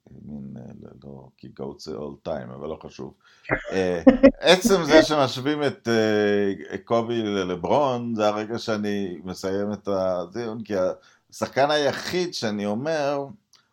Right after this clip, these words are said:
Speaker 1: אולי אני שוקל עם שניהם על השולחן, זה רק טים דנקן, כי אני רואה מה קרה סביבו בדיעבד,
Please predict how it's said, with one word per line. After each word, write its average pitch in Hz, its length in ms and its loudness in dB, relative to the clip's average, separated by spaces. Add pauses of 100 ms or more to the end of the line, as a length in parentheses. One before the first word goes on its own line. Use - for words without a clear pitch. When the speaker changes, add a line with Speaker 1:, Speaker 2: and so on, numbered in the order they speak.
(240)
Speaker 1:
אולי 139 480 -4
אני 226 160 -2
שוקל 143 760 -2
עם 95 140 -6
שניהם 101 460 -4
על 92 140 -2
השולחן, 92 560 -4 (300)
זה 107 120 -2
רק 165 240 6
טים 151 260 2
דנקן, 113 480 8 (380)
כי 131 100 4
אני 135 120 8
רואה 151 260 10
מה 151 140 6
קרה 131 300 8
סביבו 82 460 -6
בדיעבד, 90 640 0